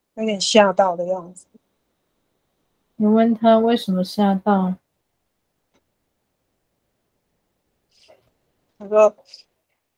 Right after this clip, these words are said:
Speaker 1: ：“清得好干净，好厉害哈，好干净。”
Speaker 2: 还有呢？还有什么？
Speaker 1: 他一直在看恢复原状的桌椅，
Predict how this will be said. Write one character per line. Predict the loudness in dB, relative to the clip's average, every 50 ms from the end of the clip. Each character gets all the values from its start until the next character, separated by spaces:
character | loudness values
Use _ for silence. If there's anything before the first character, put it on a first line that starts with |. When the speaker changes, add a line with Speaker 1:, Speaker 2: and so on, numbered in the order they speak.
| _ _ _ _ _
Speaker 1:
：“清 | 2 4 4 6 6
得 | 4 4
好 | 4 4 2
干 | 4 0 -2 -2 -2 -6
净， | -10 -12 -12 -14 -16 _ _ _ _ _ _ _ _ _ _ _ _ _ _ _ _ _ _ _ _ _ _ _ _ _ _ _ _ _ _ _ _ _ _ _ _ _ _
好 | 2 4 4
厉 | 4 4 2 0
害 | 0 -2 -2 -2 -2
哈， | -4 -10 -16 -18 _ _ _ _ _ _ _ _ _ _ _ _ _ _ _ _
好 | -4 -2
干 | 0 0 -2 -2 -2 -10
净。” | -12 -12 -12 -12 _ -20 _ _ _ _ _ _ _ _ _ _ _ -20 -20 -20 -20 _ _ _ _ _ _ _ _ _ _ _ _ _ _ _ _ _ _ _ _ _ _ _ _ _ _ _ _ _
Speaker 2:
还 | 2 2 4
有 | 4 4 4
呢？ | 4 4 2 2 0 0 -2 -2
还 | -2 0
有 | 0 0 -2
什 | -2 -2 -2 -2
么？ | -2 -2 -4 -8 -10 -12 _ _ _ _ _ _ _ _ _ _ _ _ _ _ _ _ _ _ _ _ _ _ _ _ _ _ _ _ _
Speaker 1:
他 | 2 6 6 6
一 | 6 6
直 | 4 4
在 | 6 6 6 6
看 | 6 4 4 4 4 2 0
恢 | 0 0 0
复 | 0 0 -2 -2 2
原 | 2 2 2 2 2
状 | 2 2 2 2
的 | 2 0 0
桌 | -2 -2 -4 -2 0 0 0 0
椅， | -2 -4 -6 -10 -14 -20 -20